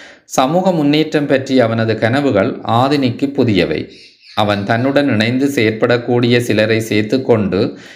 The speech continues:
தனது சிற்றூரின் வளர்ச்சிக்காக முன்னெடுக்கும் முயற்சிகள் தொடர்பில் விரிவாக சொல்லி வந்தான்.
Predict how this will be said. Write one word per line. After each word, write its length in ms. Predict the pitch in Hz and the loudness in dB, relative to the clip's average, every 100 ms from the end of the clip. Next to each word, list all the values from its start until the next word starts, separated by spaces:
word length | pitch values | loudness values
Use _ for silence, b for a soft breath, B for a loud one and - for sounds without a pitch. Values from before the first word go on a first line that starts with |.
| B | B
தனது 340 | - 117 120 117 | -4 -2 0 0
சிற்றூரின் 600 | 117 123 - 170 160 156 | 0 -2 0 2 2 2
வளர்ச்சிக்காக 800 | 113 117 - 139 - 123 123 131 | 2 2 -2 -6 0 0 2 0
முன்னெடுக்கும் 640 | 117 113 123 123 123 110 | 0 0 2 0 0 0
முயற்சிகள் 600 | 101 113 131 151 135 120 | 2 0 0 -2 0 0
தொடர்பில் 500 | 117 95 95 123 160 | 0 0 0 -2 0
விரிவாக 640 | 117 117 131 120 107 123 | 2 4 4 4 2 -2
சொல்லி 300 | 120 110 104 | -2 0 0
வந்தான். 400 | 87 82 78 76 | -2 -4 -6 -8